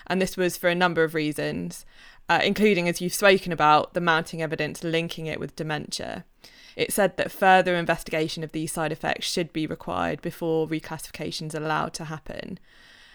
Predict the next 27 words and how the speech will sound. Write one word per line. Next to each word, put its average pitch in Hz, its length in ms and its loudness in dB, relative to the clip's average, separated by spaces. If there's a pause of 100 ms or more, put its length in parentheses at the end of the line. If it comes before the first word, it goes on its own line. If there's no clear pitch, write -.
(260)
Pharmacy 233 440 6
Forum 196 360 0
Northern 185 260 0
Ireland 175 400 4
had 175 180 -4
a 175 80 -4
similar 190 520 0
response. - 880 -8 (760)
In 202 140 -2
contrast, 190 1000 0
the 208 100 0
Proprietary 233 680 -2
Association 180 640 -2
of 170 140 -10
Great 180 240 -2
Britain, 143 680 -4
so - 160 -6
they 190 220 4
ma-, 180 120 0 (100)
represent 180 420 -4
manufacturers 170 640 -6
of 165 180 -6
branded 170 440 -2
O 160 140 -2
T - 120 -18
C - 180 -8
medicines, - 720 -8